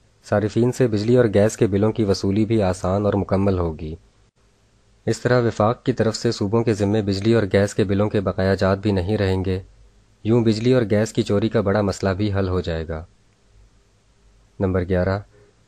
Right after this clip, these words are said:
चूँकि ये सूबे डिवीज़न की सतह पर डिवीज़न के नाम से ही कायम होंगे, इसलिए इन सूबों के ज़रिए इलाकाई या लिसानी तासुब की गुंजाइश नहीं होगी।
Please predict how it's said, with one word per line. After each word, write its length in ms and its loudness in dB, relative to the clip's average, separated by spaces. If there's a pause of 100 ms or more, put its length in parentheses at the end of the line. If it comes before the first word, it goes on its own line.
(140)
चूँकि 240 2
ये 160 4
सूबे 300 2
डिवीज़न 320 2
की 100 -6
सतह 240 -2
पर 220 0
डिवीज़न 360 0
के 100 0
नाम 220 0
से 140 0
ही 160 -2
कायम 280 0
होंगे, 400 -2 (480)
इसलिए 300 -2
इन 100 0
सूबों 300 0
के 80 0
ज़रिए 380 0
इलाकाई 460 0
या 140 2
लिसानी 400 -2
तासुब 340 -2
की 100 -4
गुंजाइश 440 -2
नहीं 220 -2
होगी। 380 -6